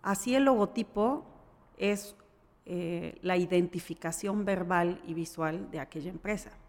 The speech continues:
Pero nada más. Lo que tiene que haber detrás de ese logotipo es valores, cultura de la empresa, atributos esenciales, tiene que haber una,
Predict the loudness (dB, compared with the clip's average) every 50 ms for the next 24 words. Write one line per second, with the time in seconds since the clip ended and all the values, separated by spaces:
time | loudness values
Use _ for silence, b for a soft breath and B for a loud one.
0 | -20 b b b b b b b b b -6 -2 0 2 4 4 6 6 4 4
1 | 4 2 2 2 0 -4 -12 -20 -20 -20 -20 -20 -8 -2 0 0 0 0 -4 -8
2 | -4 -4 0 2 2 2 4 4 4 6 6 6 4 4 4 2 0 0 2 2
3 | 2 2 2 -2 -2 -2 -2 0 2 2 2 0 0 -2 -4 -4 -2 0 0 0
4 | 0 -2 b b b b b b b b b b b -2 0 2 2 2 0 -4
5 | -8 -12 -16 -20 _ _ _ _ _ -12 -4 -2 2 4 4 6 6 6 6 4
6 | 2 2 0 -4 -8 -14 -20 _ _ -4 0 2 2 2 0 0 2 2 4 4
7 | 4 4 4 4 4 4 4 2 2 0 -2 -2 -2 -2 -4 -4 -4 -4 -4 -4
8 | -8 -12 -14 -10 -4 -2 0 0 0 -2 -2 -2 -4 -4 -4 -6 -8 -6 -4 -6
9 | -6 -4 -4 -4 -4 -2 -2 -2 -2 -2 -4 -6 -6 -2 0 0 0 0 -2 0
10 | 0 2 2 4 4 4 4 4 4 4 4 2